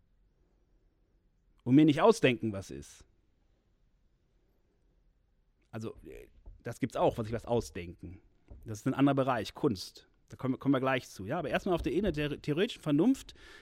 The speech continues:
geht's ja nicht darum, dass ich bestimme, was ist, sondern erkenne, was ist.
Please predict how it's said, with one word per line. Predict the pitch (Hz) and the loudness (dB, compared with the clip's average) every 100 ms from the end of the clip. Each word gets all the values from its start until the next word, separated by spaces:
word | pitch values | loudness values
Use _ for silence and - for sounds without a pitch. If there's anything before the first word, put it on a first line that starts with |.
| - | -4
geht's | 220 226 | 0 2
ja | |
nicht | 202 - | 2 2
darum, | 160 165 | 2 2
dass | 147 - | -2 -2
ich | 226 - | -6 -2
bestimme, | 185 - - 311 247 147 | -2 0 2 6 6 6
was | 127 - | 2 2
ist, | 131 - - - - - - - - _ _ _ _ _ _ _ _ _ _ _ _ _ _ _ | -4 -4 -8 -10 -12 -20 -20 -20 -20 _ _ _ _ _ _ _ _ _ _ _ _ _ _ _
sondern | 131 156 | -6 -4
erkenne, | 165 294 240 120 | 4 6 6 2
was | 101 85 | -2 -6
ist. | 95 - | -12 -14